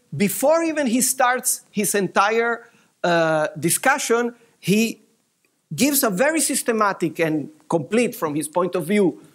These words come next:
overview of the properties of the groups. And this is not the case with the rational domains. Here he starts to work on them, and the properties are briefly discussed whenever needed.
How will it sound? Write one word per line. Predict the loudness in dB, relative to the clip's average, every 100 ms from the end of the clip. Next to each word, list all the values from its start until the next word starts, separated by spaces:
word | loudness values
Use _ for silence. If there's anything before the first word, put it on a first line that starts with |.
| _ 0
overview | 2 2 0 2 2 0 -4 _ -2
of | 0 0
the | 0
properties | 2 0 2 0 0 0 -2 -6 _
of | 2 2 0 -12 _ -4
the | -4
groups. | -2 -4 -4 -12 -18 _ _ _ _ -2
And | 0
this | 2
is | 0 0
not | 0 0
the |
case | 0 0 0
with | -2 0
the |
rational | 0 0 -2 -2
domains. | -2 -2 0 -2 -6 -12 _
Here | -2 0 2
he | 2 0
starts | 2 2 2 -2
to | -4
work | 0 2 2 -2
on | 0
them, | 2 0 -2 -10 -14 -2
and | 0
the | 0
properties | 0 0 2 0 -2 -2 0
are | -2
briefly | -2 -2 0 0
discussed | 2 0 2 0 0 -4 -8 _ -2
whenever | 0 2 0 2 0
needed. | 0 -2 -10